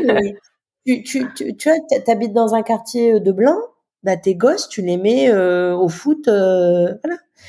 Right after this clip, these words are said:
Je veux dire, à un moment, il y a des choses, il y a des petites actions concrètes à faire pour se rencontrer. Y a, et ça, c'est, oui, c'est, c'est notre devoir de citoyen en Calédonie, en France, euh,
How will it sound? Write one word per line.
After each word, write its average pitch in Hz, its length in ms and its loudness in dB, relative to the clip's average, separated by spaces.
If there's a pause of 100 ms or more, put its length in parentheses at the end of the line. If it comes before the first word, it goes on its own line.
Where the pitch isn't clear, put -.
Je - 120 -6
veux 220 60 -4
dire, - 80 -4
à 240 40 2
un 226 40 4
moment, 269 140 4
il 349 100 2
y 254 40 4
a - 20 4
des 196 120 2
choses, 226 220 0
il - 40 0
y 208 40 4
a 202 60 4
des 208 100 0
petites 208 240 -6
actions 226 260 -2
concrètes 262 420 -2
à 214 80 -2
faire 196 260 -6 (440)
pour 175 140 -4
se 196 120 -2
rencontrer. 175 640 -4 (540)
Y - 80 -2
a, - 60 -8
et 196 100 4
ça, 311 320 2
c'est, 180 680 2 (280)
oui, 285 300 2
c'est, - 260 -2
c'est 165 220 -2
notre 156 400 0
devoir 185 480 0
de 196 100 0
citoyen 190 640 0
en 165 120 0
Calédonie, 180 880 2
en 170 100 2
France, 208 640 0
euh, 165 360 2